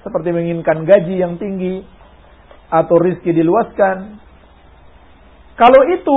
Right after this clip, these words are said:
murni semata-mata yang dia inginkan, maka syirik besar.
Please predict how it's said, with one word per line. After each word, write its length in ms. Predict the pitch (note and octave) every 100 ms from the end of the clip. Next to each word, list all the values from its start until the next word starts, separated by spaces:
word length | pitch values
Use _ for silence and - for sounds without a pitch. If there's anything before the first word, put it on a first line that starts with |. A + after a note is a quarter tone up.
| B3+
murni 460 | B3 G4+ F4+ D4+
semata-mata 580 | C#4+ C#4 B3+ B3+ D#4+ D#4+ C#4
yang 160 | C4
dia 160 | C4 C4
inginkan, 640 | A#3+ A3 A3 C4+ - -
maka 160 | F3+ F3
syirik 240 | F3+ F3
besar. 480 | D3 D#3+ C#3 G#2+ -